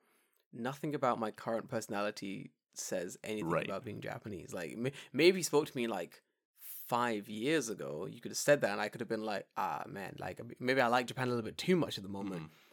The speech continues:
Speaker 1: But, like, college days, Jordan was just, like, studying really hard and working. So I was like, "Bro, that came out, came out of nowhere. Like, "The fuck?" Like, aight,
Speaker 2: Yeah, it's
Speaker 1: okay,
Speaker 2: a little bit
Speaker 1: chill."
Speaker 2: weird, right?
Speaker 1: You know what I mean? Like, it, it's, I don't like it. It's weird.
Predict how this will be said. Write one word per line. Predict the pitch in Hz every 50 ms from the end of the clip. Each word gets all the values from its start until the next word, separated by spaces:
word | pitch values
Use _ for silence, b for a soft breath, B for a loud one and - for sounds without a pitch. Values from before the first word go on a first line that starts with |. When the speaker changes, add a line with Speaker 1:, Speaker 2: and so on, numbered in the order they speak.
| b b b b b b
Speaker 1:
But, | - 135
like, | 120 - -
college | - - - 143 170 185 175 160
days, | - 175 170 180 170 143
Jordan | - 123 135 156 160 135
was | 120 110
just, | 110 110 - -
like, | - 101 -
studying | - - - - 123 127 135 143 139 143
really | 143 143 143 143
hard | 139 156 147 147 147 147 147 156
and | 151 123
working. | 120 95 92 - - 107 98 95 90 95 104
So | 139 - 113
I |
was | 120 123 123
like, | 120 107 104 - 120
"Bro, | 123 123 120
that | 139 156
came | - - 127 110
out, | 104 92 - - - _ _ _ _ _ _ _ _ _ _ _ _ _ _ - -
came | - 135 117 -
out | 220 208
of | -
nowhere. | 170 240 339 453 480 - - - - B B B B
Like, | - -
"The | - -
fuck?" | - - 190 294 466 539 - - - - - -
Like, | - 147 -
aight, | - - 320 269 202 302 349
Speaker 2:
Yeah, | - -
it's | 285 -
Speaker 1:
okay, | - 185
Speaker 2:
a |
little | 226 339 392 -
bit | - -
Speaker 1:
chill." | - 403 466 415
Speaker 2:
weird, | 151 - -
right? | - - - - - - -
Speaker 1:
You | - 147
know | 170
what | 190 202
I | 202
mean? | 214 233 247 220
Like, | 175 - -
it, | 180 -
it's, | - 170 175 170 - - - - - - - - _ _ _ _ - -
I | 175
don't | 180 180
like | 180 170 165 -
it. | 120 107 - -
It's | - 139 -
weird. | 165 160 131 107